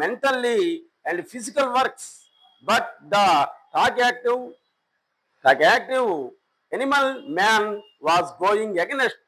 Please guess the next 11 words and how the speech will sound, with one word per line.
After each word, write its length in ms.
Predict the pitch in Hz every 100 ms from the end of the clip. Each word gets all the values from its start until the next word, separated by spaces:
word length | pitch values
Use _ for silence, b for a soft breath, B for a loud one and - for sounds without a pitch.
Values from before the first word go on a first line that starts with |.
| _ _ 127 160
the 140 | 170 170 151 - _ 135 180
universe. 560 | 220 175 180 165 - 135 110 98 _ _ _ _ _ -
కాబట్టి 420 | 165 185 185 208 170 139 - _ -
సృష్టి 340 | 185 - 277 277 -
క్రమాన్ని 460 | 240 240 233 233 185
అతిక్రమిస్తున్నాడు 960 | 160 - 240 240 - 226 214 214 208 196
కాబట్టి 480 | 196 185 185 196 202 185 151 120 - _ _ _ 151
ఈ 40 | 165 151
మానవుడికి 540 | 143 202 202 190 185 160
మనశ్శాంతి 680 | 151 220 - 208 185 185 165 170
అనేటువంటిది 720 | 160 160 160 156 160 165 185